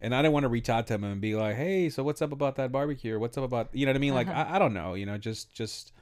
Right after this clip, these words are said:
Speaker 2: Yeah.
Speaker 1: you know, if, if it's gonna happen, you're gonna let me know, which he did.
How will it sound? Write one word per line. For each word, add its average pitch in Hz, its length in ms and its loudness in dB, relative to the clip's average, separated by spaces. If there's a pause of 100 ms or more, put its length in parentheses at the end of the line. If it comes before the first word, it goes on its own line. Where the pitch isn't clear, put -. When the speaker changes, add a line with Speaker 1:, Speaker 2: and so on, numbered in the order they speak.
Speaker 2:
Yeah. 151 540 -8 (100)
Speaker 1:
you 160 100 -2
know, 120 140 2
if, 123 80 0
if 127 180 2
it's 139 80 0
gonna 156 140 2
happen, 123 260 2
you're 113 140 0
gonna 110 100 0
let 107 80 -2
me 120 80 -2
know, 165 200 2
which 147 160 2
he 214 60 0
did. 233 280 6